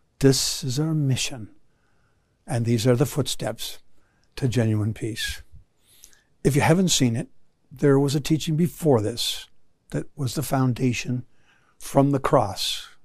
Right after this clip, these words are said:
who made peace through the blood of his cross. You should view this teaching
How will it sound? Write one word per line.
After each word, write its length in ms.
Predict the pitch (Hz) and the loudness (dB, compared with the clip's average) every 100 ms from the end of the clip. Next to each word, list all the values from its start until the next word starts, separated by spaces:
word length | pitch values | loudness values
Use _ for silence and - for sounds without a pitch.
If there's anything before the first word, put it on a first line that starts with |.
| _ _ _ _ | _ _ _ _
who 180 | 135 117 | -6 -4
made 280 | 123 117 | -4 -4
peace 240 | - 139 - | -2 0 -2
through 160 | - | -2
the 80 | 127 | -2
blood 160 | 127 143 | 0 -2
of 60 | |
his 80 | 160 | -2
cross. 260 | - 110 - - - _ _ - | -8 -12 -12 -20 -20 _ _ -8
You 120 | 131 | -4
should 180 | - 131 | 0 0
view 220 | 117 123 | 2 2
this 280 | 117 131 - | 2 -2 -4
teaching 420 | - 113 - 147 | -4 -6 -6 -12